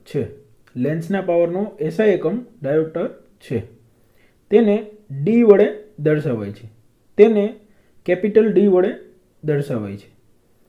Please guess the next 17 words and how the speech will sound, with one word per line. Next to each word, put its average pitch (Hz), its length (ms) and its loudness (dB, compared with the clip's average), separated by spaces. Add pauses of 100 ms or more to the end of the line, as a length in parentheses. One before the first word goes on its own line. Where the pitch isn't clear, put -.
(480)
બહિર્ગોળ 202 680 4
લેન્સનો 180 520 -4
પાવર 190 360 -2 (460)
હંમેશા 185 500 -8 (220)
ધન 175 340 -2
હોય 170 180 0
છે, 160 160 -8 (360)
જ્યારે 165 380 -2 (580)
અંતગોળ 220 480 4
લેન્સનો 190 380 -2
પાવર 185 320 0 (300)
હંમેશા 160 460 -8 (280)
ઋણ 147 300 -4
હોય 104 260 -6
છે. 104 140 -20 (1120)
લેન્સનો 196 580 -2
પાવર 202 380 4